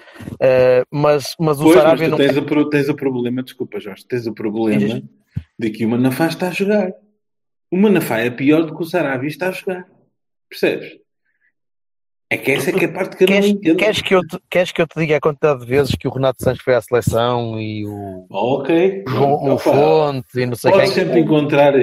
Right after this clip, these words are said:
Speaker 2: encontrar
Speaker 1: O
Speaker 2: isso.
Speaker 1: Manafá,
Speaker 2: É verdade.
Speaker 1: não, o Manafá tem a confiança do treinador. O treinador confia mais no Manafá porque sabe o que é que ele vale e sabe o que é que ele não vale. O Sarabia é um desconhecido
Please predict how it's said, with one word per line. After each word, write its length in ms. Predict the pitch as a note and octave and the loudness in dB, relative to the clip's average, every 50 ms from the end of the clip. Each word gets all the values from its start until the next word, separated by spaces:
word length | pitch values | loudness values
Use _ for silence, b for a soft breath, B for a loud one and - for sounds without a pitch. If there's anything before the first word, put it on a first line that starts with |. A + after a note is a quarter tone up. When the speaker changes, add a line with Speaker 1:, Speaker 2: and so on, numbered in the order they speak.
| A#2 - - - | 2 0 -2 -6
Speaker 2:
encontrar 580 | B2 A#2+ A2+ - A#2+ A#2+ A2+ - A#2 A#2 A#2 | -8 -8 -6 -6 -6 -6 -6 -6 -4 -2 0
Speaker 1:
O 20 | G#3+ | 2
Speaker 2:
isso. 80 | A#3 | 4
Speaker 1:
Manafá, 540 | A#3+ A#3 A3 G3+ - - - C#3+ C3 C3 C#3 | 4 4 4 2 0 2 2 2 2 2 2
Speaker 2:
É 80 | A2+ A2 | 0 -4
verdade. 200 | G#2 G2+ G#2 - | -8 -10 -6 -2
Speaker 1:
não, 160 | C4+ E4 F4 F4 | -2 -2 0 0
o 80 | - F#3 | 0 2
Manafá 440 | F#3+ G#3 G#3+ G#3 F3+ - F3 D#3 D#3+ | 2 2 2 0 0 2 2 2 2
tem 160 | - F#3 F#3 | 2 -2 -2
a 20 | F3 | 0
confiança 320 | - F3+ - A3 G3+ G3 | -2 -2 0 0 -2 -2
do 40 | G3 | -2
treinador. 380 | G3+ G3 G3 G3 B3 A#3 E3 C3 _ _ _ _ _ _ _ _ _ - | -4 0 2 2 2 2 0 -4 _ _ _ _ _ _ _ _ _ -8
O 40 | - | -2
treinador 400 | C3 C3 C#3+ D3+ F3 D#3+ C#3+ C3 - | 0 0 2 2 0 0 -2 -4 -4
confia 300 | - E3 D3+ - G3 G3 | -2 -2 0 0 0 0
mais 180 | E3+ D3+ C#3 B2 | 2 2 0 0
no 60 | C3+ | 0
Manafá 460 | C3 C3 C3 - _ A#2 G#2+ A2 A2+ | 0 -2 -2 -2 _ -2 -2 -2 -2
porque 200 | - - C3 - | -4 -6 -8 -4
sabe 220 | - - E3 D#3+ E3 | 0 2 2 2 0
o 20 | |
que 100 | - D#3+ | -2 -4
é 20 | C#3+ | -2
que 100 | - C3+ | 0 0
ele 120 | B2 A2 | -2 0
vale 340 | - C#3 C#3+ E3+ F#3 G#3+ A#3+ - _ - | 2 2 2 2 2 0 -6 -12 _ -12
e 80 | D#3 D3 | -12 -4
sabe 220 | - - F3+ F3+ | 0 0 0 0
o 40 | - | 0
que 60 | F#3+ | -2
é 20 | |
que 80 | F3 G3 | -2 -2
ele 80 | G3 G3+ | 0 0
não 140 | G#3 A3 | 0 0
vale. 240 | A3 A#3 G3+ F3 F#3+ - _ _ _ _ _ _ _ _ _ _ _ _ _ _ | 2 2 2 2 0 -4 _ _ _ _ _ _ _ _ _ _ _ _ _ _
O 80 | - A#2 | -14 -6
Sarabia 640 | - - B2+ C3 C#3+ D#3 E3+ F3 G3 G#3 G#3+ - - | 0 2 4 4 4 4 2 0 -2 -2 -2 -2 -2
é 540 | F#3+ G3 G#3 G#3 G#3 G#3+ G#3+ G#3+ G#3+ G#3+ G#3+ F#3+ | -2 0 0 0 0 0 0 0 -2 -2 -4 -4
um 180 | G3+ G3 G3 G3 | -6 -8 -8 -8
desconhecido 560 | - - - A3 A3 G3+ - C#4 C4 B3 A#3 | -8 -8 -8 -8 -8 -6 -6 -6 -6 -6 -8